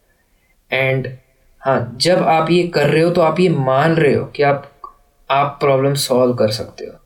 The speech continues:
ठीक है। तो जब आप बोर्ड of डायरेक्टर बैठाते हो ना, आपको पूरी बिलीव करना है कि वो असली बोर्ड of डायरेक्टर है,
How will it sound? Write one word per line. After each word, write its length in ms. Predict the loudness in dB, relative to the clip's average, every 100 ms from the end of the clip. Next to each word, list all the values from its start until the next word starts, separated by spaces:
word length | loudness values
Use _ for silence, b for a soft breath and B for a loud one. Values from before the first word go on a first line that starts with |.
| _ _ -6
ठीक 120 | -2
है। 160 | 0 0
तो 160 | 0
जब 180 | 2 2
आप 80 | 2
बोर्ड 300 | 2 2 4
of 80 | 4
डायरेक्टर 400 | 4 2 2 0
बैठाते 420 | 0 0 0 2
हो 60 | 2
ना, 120 | 2
आपको 140 | 0
पूरी 320 | 0 2 2 2
बिलीव 420 | 0 2 2 2
करना 240 | 2 2
है 60 | 4
कि 60 |
वो 100 | 4
असली 380 | 2 -2 -2 0
बोर्ड 200 | 2 2
of 100 | 2
डायरेक्टर 440 | 0 -2 -4 -8
है, 120 | -10